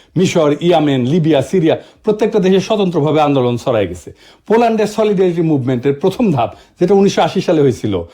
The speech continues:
যে গদালফ শিপইয়ার্ডের ধর-, শিপইয়ার্ডের ধর্মঘট হয়েছিল না, ওইখান থেকে শুরু হইয়া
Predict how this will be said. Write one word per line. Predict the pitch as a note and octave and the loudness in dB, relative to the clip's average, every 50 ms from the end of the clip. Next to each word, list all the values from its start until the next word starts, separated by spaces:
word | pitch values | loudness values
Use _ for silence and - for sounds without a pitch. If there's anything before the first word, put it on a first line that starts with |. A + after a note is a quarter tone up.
| - - _ _ | -20 -20 _ _
যে | C3 B2+ | -2 0
গদালফ | C3+ D#3 F3 F3 G#3+ G3+ - - | 0 2 2 2 2 0 -2 -4
শিপইয়ার্ডের | - - A3 G3+ E3 F#3+ G#3 G3+ G3 G3+ G3+ F#3 D#3+ | -6 -4 -2 -2 0 0 0 0 2 0 0 -2 -2
ধর-, | B2+ D#3+ F3 F3 E3 | -2 -2 -2 -2 -4
শিপইয়ার্ডের | - G#3 F#3 - G3 F#3+ F#3 F3 E3+ | -4 -6 -2 0 0 0 2 0 0
ধর্মঘট | D#3+ E3 F3+ F#3+ F#3 F#3 G3 | 0 0 2 2 2 2 2
হয়েছিল | F#3 G3 F3 - F#3+ F#3 | 2 0 0 0 0 0
না, | F#3 F3+ F#3 - - - _ | 0 -2 -4 -8 -14 -8 _
ওইখান | G3+ G#3 G3+ A#3 A3+ G#3+ | 0 2 2 2 2 0
থেকে | A3+ G#3+ G#3+ | 0 -2 -2
শুরু | G#3+ - A#3+ A3 G3+ | -2 -2 0 0 2
হইয়া | F3 F#3 F#3 F#3+ G3 | 2 2 2 2 0